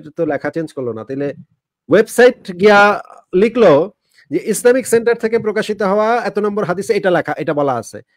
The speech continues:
তাহলে তো জোচ্চুরিটা কারা করলো ফারাজ ভাই? জোচ্চুরি তো হাদিস বিডি করলো, জোচ্চুরি তো আর কেউ করে না এখানে।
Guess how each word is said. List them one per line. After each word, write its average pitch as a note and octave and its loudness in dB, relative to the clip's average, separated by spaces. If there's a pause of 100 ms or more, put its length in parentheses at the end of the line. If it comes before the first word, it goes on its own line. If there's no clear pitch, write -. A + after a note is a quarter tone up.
(320)
তাহলে F#3+ 2
তো A3+ 2
জোচ্চুরিটা G3+ -2
কারা F3+ 0
করলো C3+ -8
ফারাজ A#2+ -8
ভাই? D#3 -6
জোচ্চুরি D#3+ -6
তো E3 -2
হাদিস E3+ -4
বিডি E3+ -4 (120)
করলো, A2+ -10 (360)
জোচ্চুরি D#3+ -2
তো F#3 0
আর E3+ -2
কেউ G3 -2
করে D3+ -2
না A#2+ -8
এখানে। G#2+ -12